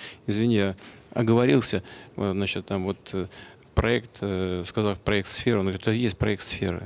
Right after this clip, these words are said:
Я говорю, «Как? Я же оговорился». Он говорит, «Не, мы уже все переписали». <laughs> Я еще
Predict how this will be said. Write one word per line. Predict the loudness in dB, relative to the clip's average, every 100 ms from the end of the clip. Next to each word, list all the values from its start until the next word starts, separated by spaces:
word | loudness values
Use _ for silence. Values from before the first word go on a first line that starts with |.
| -4
Я | -2
говорю, | -2 -6 -18 -20 -6
«Как? | -4 -4 -4
Я | -4
же | -2 0
оговорился». | 0 0 -2 -2
Он |
говорит, | -2 0
«Не, | 2 4
мы | 4
уже | 4
все | 2 2
переписали». | 2 0 -2 -2 -4 -6 -8 -14 -16 -20 -4 -4
<laughs> | -2 -2 -2 -4 -4 -6 -4
Я | 0
еще | 2